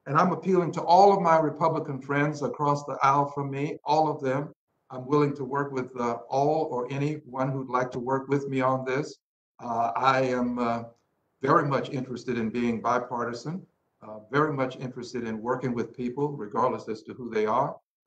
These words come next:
So if someone would like to work with me on this project, I would greatly appreciate your making yourself known to me. Um, <clears throat> more specifically,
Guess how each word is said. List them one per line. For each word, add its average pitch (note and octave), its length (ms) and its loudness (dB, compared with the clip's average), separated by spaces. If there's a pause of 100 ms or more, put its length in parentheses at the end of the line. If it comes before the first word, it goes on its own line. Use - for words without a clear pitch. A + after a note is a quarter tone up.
So D#3+ 500 0
if C#3+ 220 -4
someone D#3 420 0
would D3 140 0
like C#3+ 220 0
to D3 60 -6
work D3+ 260 -2
with A#2 200 -10
me A2+ 100 -6
on A2 160 -2
this G#2+ 160 -4
project, A#2 540 -6
I G#2+ 60 -6
would G#2+ 140 -4
greatly A#2 340 -4
appreciate A#2 600 -10
your A2+ 220 -6 (420)
making B2+ 240 -4
yourself A2+ 400 -6
known D#3 320 0
to A2+ 120 -8
me. F#2+ 120 -14 (840)
Um, D#3 680 4 (240)
<clears throat> - 160 -20
more G3+ 220 6
specifically, C#3+ 800 0